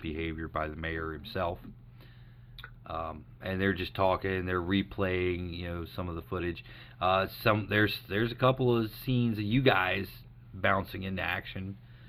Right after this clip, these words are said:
Uh, you know, group of local heroes, uh, helped assuage what could have been an even greater tragedy, et cetera, et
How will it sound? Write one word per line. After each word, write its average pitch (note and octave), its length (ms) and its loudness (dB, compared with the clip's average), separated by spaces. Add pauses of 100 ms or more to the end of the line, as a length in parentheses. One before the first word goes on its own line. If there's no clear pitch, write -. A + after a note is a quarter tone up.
(400)
Uh, E2+ 320 -2 (400)
you F2+ 80 -8
know, E2 160 -6
group D#3+ 300 8
of C3 140 6
local D#3 360 8
heroes, C#3 680 8 (680)
uh, G2 320 -2 (460)
helped C#3+ 300 8
assuage F3 680 6
what C#3+ 240 6
could G3+ 160 6
have D#3+ 140 6
been F3+ 180 6
an C3 160 4
even D3 560 2
greater D#3 380 6
tragedy, A2 600 4 (1500)
et G2 160 -4
cetera, G2 320 4
et - 60 -10